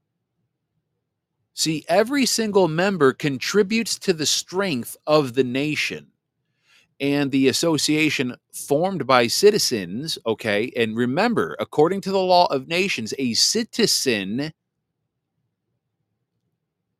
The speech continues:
is bound by the Constitution. Okay? It's not part of we the people. You,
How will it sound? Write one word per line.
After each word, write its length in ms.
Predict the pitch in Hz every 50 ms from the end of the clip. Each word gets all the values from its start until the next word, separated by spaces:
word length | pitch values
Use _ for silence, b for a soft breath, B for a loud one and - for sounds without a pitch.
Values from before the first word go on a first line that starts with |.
| _ _
is 240 | - 147 143 123 107
bound 440 | 98 95 139 143 156 165 165 151 123
by 140 | 151 147 147
the 120 | 135 131
Constitution. 960 | - - 156 147 143 - - 123 - - 165 190 208 180 - - 98 78 - _ _ _ _ _ _ _ _ _ _ _ _ _ _ _ _ _ _ _ _ _ _ _ _ _ _ _ _ _ _ _ _ _ _ _ _ -
Okay? 380 | 104 - - 127 127 151 - -
It's 220 | 123 117 - - 113
not 260 | 110 107 120 127 -
part 200 | - 156 160 170
of 140 | 180 156 170
we 140 | 190 196 196
the 100 | 196 -
people. 460 | - - 233 233 - - 107 101 95
You, 840 | 82 95 - 123 104 110 135 175 214 247 262 262 254 262 262 214